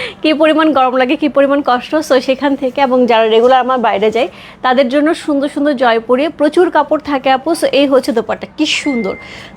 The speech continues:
দোপাট্টার মধ্যেও দুইটা কালার সুন্দর করে দেওয়া আছে, একটা সুন্দর হচ্ছে তিনটা কালার, একটা হোয়াইট কালার, একটা বেবি পিঙ্ক কালার, একটা হচ্ছে ডিপ পিঙ্ক কালার। তিনটা কালারে খুব সুন্দর করে জিগজ্যাগ প্যাটার্ন করা আছে। তার সাথে পেয়ে যাবো হচ্ছে সুন্দর আঁচল। সি, কালকে আপু, সরি, কালকে আমার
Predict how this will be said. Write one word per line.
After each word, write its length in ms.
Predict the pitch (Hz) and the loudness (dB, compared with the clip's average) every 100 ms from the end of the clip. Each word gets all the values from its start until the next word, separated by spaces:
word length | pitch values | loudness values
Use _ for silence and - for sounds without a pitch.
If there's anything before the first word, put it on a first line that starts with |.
| 254 | 0
দোপাট্টার 440 | 285 311 311 320 | 2 0 0 0
মধ্যেও 300 | 294 302 330 | 2 2 2
দুইটা 280 | 277 277 277 | 0 0 0
কালার 220 | 277 277 | 2 0
সুন্দর 360 | - 311 294 285 | -2 -2 -2 0
করে 180 | 285 | 0
দেওয়া 260 | 262 247 226 | 2 4 2
আছে, 200 | 233 - | 0 0
একটা 300 | 277 240 - | -2 -2 -8
সুন্দর 320 | 240 277 269 | -6 -2 -2
হচ্ছে 200 | 262 262 | -2 -6
তিনটা 320 | 302 233 285 | -6 -4 -2
কালার, 260 | 254 190 - - - - - - | 0 -2 -2 -6 -16 -14 -14 -6
একটা 180 | 233 269 | -2 0
হোয়াইট 280 | 277 247 247 | 0 0 -2
কালার, 240 | 285 269 339 - | 0 0 0 -2
একটা 200 | 247 233 | -2 0
বেবি 240 | 220 233 | 2 2
পিঙ্ক 220 | 254 294 285 | 0 -2 0
কালার, 200 | 294 339 | 0 0
একটা 160 | - | -2
হচ্ছে 160 | 214 247 | -4 -4
ডিপ 180 | 196 - | -4 -2
পিঙ্ক 180 | 240 220 | -2 0
কালার। 180 | 185 190 196 | 0 -2 0
তিনটা 240 | 285 294 | 0 0
কালারে 300 | 294 277 311 | 2 2 0
খুব 160 | 320 294 | -2 -2
সুন্দর 240 | 302 269 | 0 2
করে 220 | 269 254 | 4 2
জিগজ্যাগ 300 | 220 220 254 262 | 2 0 -2 -2
প্যাটার্ন 280 | 226 247 | -4 -6
করা 240 | 254 226 214 | -2 0 2
আছে। 240 | 220 - 480 - - - | 0 -4 -6 -10 -20 -8
তার 180 | - 277 | -2 -2
সাথে 280 | 277 330 339 | -2 -4 -2
পেয়ে 220 | 311 311 | 0 0
যাবো 200 | 302 294 | 0 -2
হচ্ছে 220 | 285 294 | -2 -6
সুন্দর 360 | 330 - 302 302 | -6 -2 0 0
আঁচল। 260 | 190 - - - - - - - - - - - - - - | -2 -6 -12 -14 -20 -20 -20 -20 -20 -20 -20 -20 -20 -20 -2
সি, 160 | 233 - - - - - | 0 0 -6 -16 -16 -4
কালকে 240 | 285 285 | -2 0
আপু, 180 | 294 320 | 0 0
সরি, 320 | 294 262 262 | 2 2 2
কালকে 240 | 330 262 262 | 0 2 2
আমার 240 | 240 262 | 2 0